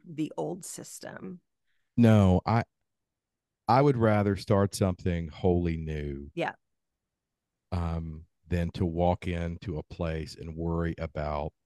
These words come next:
Speaker 2: its deferred spiritual maintenance and maturity both.
Speaker 1: Yeah.
Speaker 2: I just can't. I don't wanna deal with,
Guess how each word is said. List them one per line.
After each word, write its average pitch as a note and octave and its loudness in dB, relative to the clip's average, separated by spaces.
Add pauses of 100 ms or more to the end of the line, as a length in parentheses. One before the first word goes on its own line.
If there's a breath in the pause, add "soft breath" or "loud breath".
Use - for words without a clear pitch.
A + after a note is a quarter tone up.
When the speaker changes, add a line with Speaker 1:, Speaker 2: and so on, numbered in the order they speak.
(760)
Speaker 2:
its F2 -4
deferred F#2 0
spiritual E2+ -4
maintenance D#2 -10
and D#2 -8
maturity D2+ -6
both. C#2+ -6 (360)
Speaker 1:
Yeah. D3 -12 (800)
Speaker 2:
I - 0
just - 2
can't. D2+ -4 (1160)
I F#2+ 2
don't F#2 4
wanna D#2 -6
deal D#2+ -2
with, D#2 -4